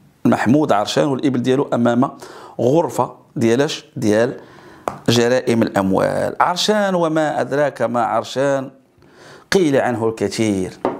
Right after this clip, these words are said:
نقلكم مع ما قالته الصباح: "ولكم الحكم". اتجهت الأنظار صباح يوم الاثنين إلى مكتب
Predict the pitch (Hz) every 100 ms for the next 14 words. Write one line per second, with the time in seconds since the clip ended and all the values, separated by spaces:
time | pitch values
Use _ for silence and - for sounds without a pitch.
0 | - - - - 107 107 120 135 123 139
1 | 170 - 135 143 131 - 123 139 - 151
2 | - 113 101 - - 113 123 117 113 110
3 | 95 - - - - - - - - -
4 | - - 139 165 143 139 147 - 123 135
5 | 160 - 127 127 113 123 117 113 110 123
6 | 143 160 120 117 131 - 135 117